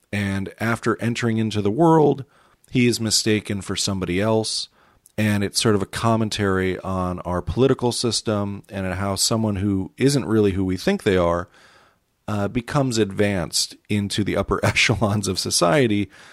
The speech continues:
even though he himself is in no way, shape, or form able, able to, uh, perform that role. Um, but we, we make him a vessel into who we want him to be and think he is. And so we sort of let him ride on that, et cetera, et cetera. So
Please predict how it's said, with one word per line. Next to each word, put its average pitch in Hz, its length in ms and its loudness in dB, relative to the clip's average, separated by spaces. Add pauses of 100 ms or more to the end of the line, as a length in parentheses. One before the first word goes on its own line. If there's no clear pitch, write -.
(240)
even 120 240 4
though 107 140 4
he 110 220 0
himself 92 680 0
is 92 300 -2
in 98 300 -4
no 98 140 4
way, 95 200 4
shape, 90 260 -2
or 87 100 -2
form 90 600 -2
able, 92 300 -4 (240)
able 95 420 -2
to, 85 420 -4
uh, 78 160 -10
perform 208 440 2
that 113 160 4
role. 90 360 -6 (520)
Um, 95 240 -4
but 92 260 -2
we, 101 380 -2 (220)
we 120 160 4
make 110 280 0
him 101 120 0
a 90 60 0
vessel 87 540 -2
into 85 220 -6
who 95 140 -6
we 90 120 -4
want 90 340 -4
him 90 180 -8
to 87 80 -6
be 85 180 -4
and 82 120 -10
think 110 280 -6
he 82 160 -8
is. 73 260 -10 (500)
And 92 160 -8
so 95 160 -4
we 87 120 -4
sort 85 200 -6
of 82 60 -6
let 85 200 -4
him 85 180 -8
ride 80 340 -2
on 73 160 -10
that, 62 300 -12
et - 160 -8
cetera, - 240 -8
et - 120 -16
cetera. - 320 -10
So - 280 2